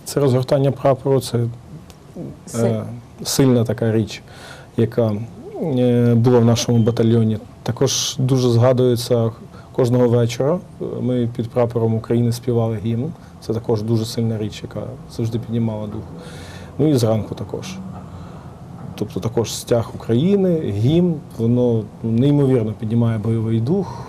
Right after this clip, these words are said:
Speaker 1: заряджає.
Speaker 2: Е, ви згадували ще, е, до ефіру про підписування прапора, про ваше ставлення.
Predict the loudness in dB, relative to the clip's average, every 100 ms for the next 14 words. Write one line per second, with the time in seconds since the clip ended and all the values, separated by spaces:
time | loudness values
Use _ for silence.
0 | -16 -16 -18 -18 -16 -12 -2 2 2 2
1 | 2 0 -4 -10 -16 -16 -16 -16 -16 -16
2 | -16 -10 -6 -4 -2 -2 0 -2 -2 -4
3 | -6 -6 -2 0 0 0 -2 -2 -4 -6
4 | -4 -2 -4 -2 0 0 -4 -2 -2 -2
5 | -4 -4 -4 -4 -6 -6 -10 -10 -12 -16
6 | -16 -16 -10 -4 -4 -4 -8 -4 -4 -2
7 | -6